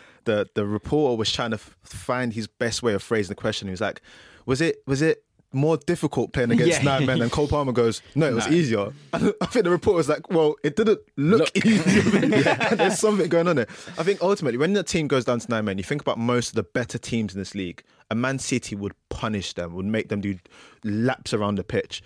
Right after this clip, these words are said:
Speaker 1: Chelsea don't have that ability. So when the Eric Dyer offside goal happens, you think this is inevitable because we're always gonna concede a chance.
Speaker 3: Mm.
Speaker 2: What a finish, by the way.
Speaker 1: What an amazing finish.
Speaker 3: Wow.
Speaker 1: It was like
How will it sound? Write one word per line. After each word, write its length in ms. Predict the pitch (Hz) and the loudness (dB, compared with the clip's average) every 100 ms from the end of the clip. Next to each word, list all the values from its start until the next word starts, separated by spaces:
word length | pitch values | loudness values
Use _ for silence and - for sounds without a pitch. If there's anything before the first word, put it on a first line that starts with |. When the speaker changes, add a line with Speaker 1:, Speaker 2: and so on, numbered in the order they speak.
| - | -18
Speaker 1:
Chelsea 360 | - - 139 143 | -8 -2 -2 0
don't 180 | 143 - | -2 -2
have 340 | - 120 117 | -6 -6 -2
that 120 | 110 92 | -2 -2
ability. 380 | 113 117 - | -2 -2 -4
So 140 | - 107 | -4 -2
when 220 | 120 165 | -2 -2
the 140 | 165 151 | -2 -2
Eric 240 | 135 123 | -4 -4
Dyer 220 | 131 123 - | -2 -2 -2
offside 340 | 117 - 117 | -4 -2 -2
goal 160 | 98 107 | 0 -2
happens, 400 | 101 127 - 92 | -2 -6 -6 -8
you 60 | 98 | -6
think 300 | - 147 - | -6 -8 -4
this 180 | 135 139 | -4 -2
is 100 | 151 | -2
inevitable 600 | 143 139 147 - 98 101 | 0 2 0 -2 -6 -8
because 320 | 90 - 98 | -10 -6 -4
we're 80 | 101 | -2
always 300 | - 117 127 | -2 0 0
gonna 200 | 113 110 | 0 -4
concede 500 | - 104 - 107 95 - _ _ | -4 -8 -4 -4 -6 -10 _ _
a 80 | - | -8
chance. 520 | - - 113 90 101 | -4 -2 -2 -4 -6
Speaker 3:
Mm. 100 | 98 87 - | -8 -10 -6
Speaker 2:
What 260 | 139 156 - | 0 0 0
a 60 | 127 | -2
finish, 300 | 139 135 - | -2 -2 -2
by 140 | 113 | 0
the 100 | 110 | 2
way. 100 | 113 | 4
Speaker 1:
What 220 | 135 107 139 | 4 2 2
an 80 | |
amazing 800 | 156 139 139 143 156 160 147 135 | 2 2 2 2 2 0 0 -2
finish. 280 | 120 120 101 | 0 -2 2
Speaker 3:
Wow. 60 | 131 | 2
Speaker 1:
It 20 | |
was 140 | 135 | 2
like 220 | 143 - | 0 -4